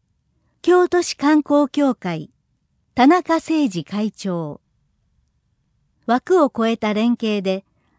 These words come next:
安心安全プラス魅力創出。文化芸術、自然、歴史回廊、食。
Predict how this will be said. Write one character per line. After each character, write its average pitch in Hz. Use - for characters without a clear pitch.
安 294
心 311
安 254
全 226
プ 247
ラ 262
ス 220
魅 214
力 285
創 226
出。 -
文 349
化 214
芸 240
術、 208
自 226
然、 226
歴 220
史 -
回 294
廊、 160
食。 -